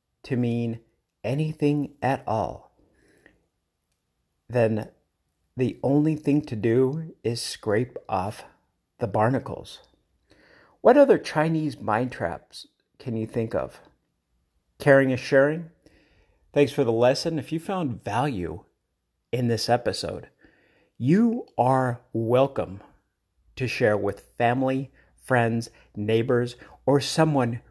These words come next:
who lives in fear because of global warming or climate change, or want to know where the keys or the combination to the lockbox is located.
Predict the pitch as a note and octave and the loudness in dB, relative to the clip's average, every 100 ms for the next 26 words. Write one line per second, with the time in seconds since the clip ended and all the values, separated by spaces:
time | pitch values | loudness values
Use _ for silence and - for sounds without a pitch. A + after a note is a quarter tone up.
0 | _ _ - C3 B2+ B2 A#2 A2+ G#2+ - | _ _ 2 4 4 4 2 0 -2 -6
1 | A#2 D3 D3+ D3 B2 - B2 B2 E2 A#2+ | -2 -2 2 0 0 -4 -6 -4 -4 -8
2 | - _ _ G#2+ - A#2 A2+ G#2+ F#2+ - | -14 _ _ -14 -10 -8 -6 -8 -10 -20
3 | _ - G#2 A#2+ B2+ A#2 G2 G#2 A2 F#2+ | _ -14 -6 -4 0 0 0 -2 -2 -4
4 | E2 F#2+ - - - - - A2 A2+ - | -8 -16 -18 -16 -14 -14 -8 -4 -4 -6
5 | - E2 - - - - - - - - | -10 -14 -14 -18 -20 -20 -20 -20 -20 0
6 | G#2+ A#2 A#2 A#2 A#2 A2+ A2+ G2+ G#2 A#2+ | 4 4 4 4 4 2 2 0 -2 -2
7 | B2 A#2+ A#2+ A2 G2 - A#2+ A#2+ A#2+ A#2 | 0 2 2 2 0 -4 -2 -2 0 -2
8 | A2 - A#2 G#2 G2+ G2+ - G#2 G2 E2 | -2 -4 -6 -4 -2 -4 -4 -6 -6 -6
9 | D#2+ F2 - F#2 C#2+ - - - - - | -2 -2 -4 -8 -10 -10 -14 -14 -12 -12
10 | - G2+ F#2 - - - | -8 -6 -6 -8 -10 -12